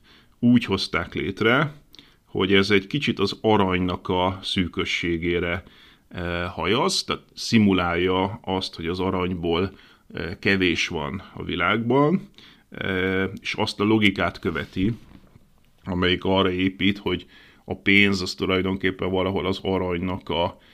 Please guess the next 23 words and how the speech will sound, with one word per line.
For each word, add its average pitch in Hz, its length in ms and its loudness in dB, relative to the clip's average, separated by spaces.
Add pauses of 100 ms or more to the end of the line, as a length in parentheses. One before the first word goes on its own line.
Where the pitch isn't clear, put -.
(380)
eh, 85 680 -4
a, 85 320 -2
a, - 300 -8
az 95 100 -6
alapján 95 840 2 (120)
jött 98 240 2
létre 92 380 0
annak 92 380 -2
idején, 95 560 2 (360)
ami, 101 520 4 (120)
eh, 95 280 4
hát 101 140 0
sok 131 200 0
szempontból 107 480 2
egy 101 120 2
tévedés, 98 920 0 (560)
eh, 90 260 -6
hogy 98 120 2
miért, 101 380 6
arról 95 200 2
mindjárt 92 320 0
beszélni 87 420 -4
fogunk, 127 640 0